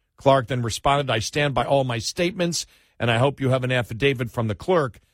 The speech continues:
that support the, in support of yours."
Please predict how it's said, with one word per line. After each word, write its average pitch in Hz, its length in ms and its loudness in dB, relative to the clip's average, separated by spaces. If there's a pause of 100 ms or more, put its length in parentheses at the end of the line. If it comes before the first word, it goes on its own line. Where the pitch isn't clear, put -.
(200)
that 123 280 2
support 135 680 -2
the, 131 480 -6
in 135 340 -2
support 131 440 0
of 107 120 -4
yours." 123 580 0